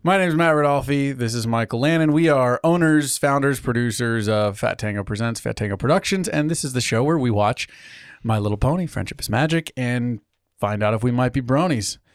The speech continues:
We are given, I was thinking about this a little bit 'cause we're gonna have to advertise and stuff soon. Like, I, I like to think that we're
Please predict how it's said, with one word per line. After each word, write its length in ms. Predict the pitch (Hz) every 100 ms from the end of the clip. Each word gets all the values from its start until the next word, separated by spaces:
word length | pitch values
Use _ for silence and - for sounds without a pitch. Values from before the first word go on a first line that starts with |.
| _ _
We 120 | 147 170
are 60 |
given, 360 | 165 165 175 170
I 60 | 156
was 140 | 175
thinking 160 | 202 190
about 200 | 180 165
this 140 | 151
a 60 | 143
little 200 | 143 147
bit 260 | 120 107 -
'cause 180 | 110 110
we're 60 |
gonna 80 | 120
have 80 | 110
to 100 | 101
advertise 480 | 104 110 104 98 95
and 80 | 98
stuff 260 | 101 95
soon. 340 | - 104 101 101
Like, 220 | 104 - _ _ _ _ _ _ -
I, 160 | 123 -
I 100 | 131
like 240 | 151 202 208
to 100 | 180
think 320 | 190 180 -
that 220 | 131 -
we're 420 | 120 117 113 110